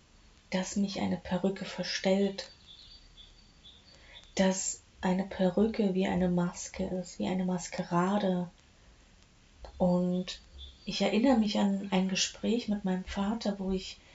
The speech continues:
versucht habe, dafür Worte zu finden. Eine Perücke muss ich irgendwann absetzen.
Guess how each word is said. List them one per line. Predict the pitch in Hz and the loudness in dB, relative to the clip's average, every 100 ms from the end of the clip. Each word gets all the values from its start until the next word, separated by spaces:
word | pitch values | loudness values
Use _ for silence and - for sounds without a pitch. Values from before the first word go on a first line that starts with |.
| - - - | -16 -12 -2
versucht | 196 220 226 202 | 0 0 0 0
habe, | 202 202 | 2 4
dafür | 196 - 185 | 2 2 2
Worte | 175 196 330 269 | 2 2 0 -6
zu | - | -8
finden. | 208 - 196 185 180 180 180 - - - - - | -8 -2 0 0 0 -2 -4 -10 -20 -20 -20 -10
Eine | 196 190 | -4 -4
Perücke | - 185 185 214 233 - 202 190 190 - - - - - - - | -2 -2 -2 -4 -4 0 0 2 -2 -8 -20 -20 -20 -20 -20 -4
muss | 202 202 240 226 | 2 2 2 2
ich | - - | -2 0
irgendwann | 202 202 - 180 175 196 - - | 2 0 -2 -8 -8 -12 -18 -14
absetzen. | - 214 - - 208 202 - - 185 175 | -8 -8 -8 -4 0 0 -4 -6 -4 -4